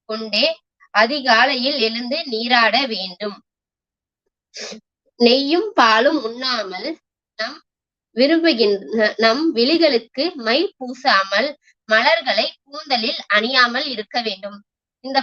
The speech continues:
பாவை நோன்போட விதிமுறைகள் என்னவென்றால்,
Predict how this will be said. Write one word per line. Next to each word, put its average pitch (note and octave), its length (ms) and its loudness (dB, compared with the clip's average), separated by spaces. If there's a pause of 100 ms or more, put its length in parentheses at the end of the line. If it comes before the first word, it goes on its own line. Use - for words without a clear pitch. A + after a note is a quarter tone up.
பாவை B3+ 480 4
நோன்போட B3 560 -6 (1200)
விதிமுறைகள் B3 840 0
என்னவென்றால், A3 720 0